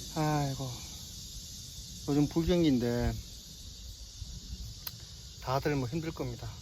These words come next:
저 역시도 힘들고. 모두들 힘냅시다. 화이팅! 와,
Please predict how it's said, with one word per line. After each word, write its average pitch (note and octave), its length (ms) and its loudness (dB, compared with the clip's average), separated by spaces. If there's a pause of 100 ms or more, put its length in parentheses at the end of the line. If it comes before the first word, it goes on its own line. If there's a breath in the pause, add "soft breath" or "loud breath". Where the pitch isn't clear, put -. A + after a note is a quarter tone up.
(260)
저 C#3+ 80 6
역시도 D3 260 4
힘들고. D3+ 500 4 (2750 loud breath)
모두들 D3 260 6
힘냅시다. E3+ 560 4 (140)
화이팅! G3+ 280 12 (2250)
와, - 100 10